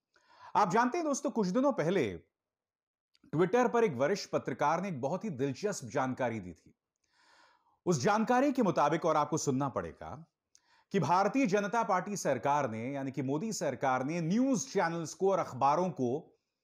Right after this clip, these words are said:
एक नया फरमान जारी किया है और उस फरमान के मुताबिक अब आप किसानों को और बदनाम ना करें, अब आप किसानों की बात ही ना करें न्यूज़ चैनल्स पे।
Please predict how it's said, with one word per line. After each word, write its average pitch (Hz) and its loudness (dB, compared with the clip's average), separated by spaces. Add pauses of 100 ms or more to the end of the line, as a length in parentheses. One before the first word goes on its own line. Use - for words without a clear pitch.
(760)
एक 180 0
नया 202 4
फरमान 175 0
जारी 117 -2
किया 87 -10
है - -20 (760)
और 180 4
उस - 0
फरमान 214 2
के 233 -2
मुताबिक 165 0 (140)
अब 220 4
आप - 0
किसानों 190 0
को 220 2
और 156 2
बदनाम 120 -2
ना 98 -6
करें, 85 -10 (1120)
अब 170 4
आप 247 2
किसानों 226 0
की 247 2
बात 196 2
ही 233 2
ना 240 4
करें 233 2
न्यूज़ 220 -2
चैनल्स 160 -2
पे। - -18